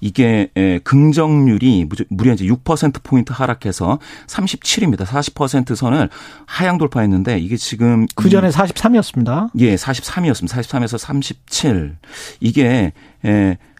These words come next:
Speaker 1: 당선인 시절 그리고 출범 이후 다 따져서 전 기간 중에 가장 낮은 긍정응답 비율입니다.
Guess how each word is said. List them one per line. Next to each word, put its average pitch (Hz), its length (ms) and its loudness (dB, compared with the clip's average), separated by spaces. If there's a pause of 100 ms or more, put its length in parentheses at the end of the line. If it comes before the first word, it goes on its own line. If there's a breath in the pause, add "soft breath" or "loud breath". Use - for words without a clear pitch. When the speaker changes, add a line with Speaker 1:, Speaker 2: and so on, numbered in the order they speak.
(100)
Speaker 1:
당선인 147 460 4
시절 113 440 -2
그리고 110 200 -2
출범 175 400 -2
이후 95 480 -2 (220)
다 - 160 -6
따져서 135 640 -2
전 135 280 4
기간 120 260 0
중에 107 200 -2
가장 131 420 2
낮은 123 540 0
긍정응답 101 600 0
비율입니다. 76 640 -6